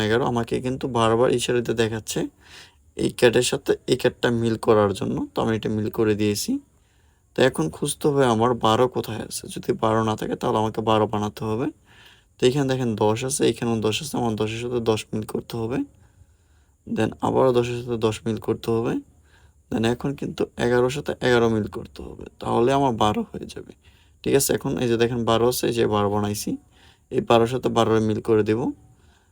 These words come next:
হয়ে গেছে আমার তেরো। এখন তেরো আমার এইখানে আছে, এই তেরোর সাথে তেরো মিল করে দিব, হয়ে গেছে চোদ্দ। এখন এই চোদ্দোর সাথে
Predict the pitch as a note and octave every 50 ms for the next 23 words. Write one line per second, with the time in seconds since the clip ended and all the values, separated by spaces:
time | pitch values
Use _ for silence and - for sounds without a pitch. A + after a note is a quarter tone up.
0 | _ _ _ - A#2 A#2 A2+ A#2+ A#2 - B2 A#2 A2+ G#2+ - - - - - -
1 | - - C#3 C3+ C3 C3 - C3 B2 A#2 A#2 A2+ A2+ A2 A2 A2 - B2 A2 G#2
2 | G#2 G#2 - - A#2+ - _ _ - A#2 - - C3+ A#2+ B2 A#2+ - - - -
3 | - - - C3+ B2 A#2 A#2 A2+ G#2+ G2+ - - A2 G#2+ G#2 G#2+ A2 A#2+ C3+ C#4+
4 | - - _ _ _ _ _ _ _ - _ _ _ _ - A#2 A#2 A2+ A#2 -
5 | - - - - A2+ G#2+ A#2+ A#3 A3+ - A2+ A#2 - - - B2+ B2 - C3+ B2+
6 | B2 C3+ C3 C#3+ C#3 -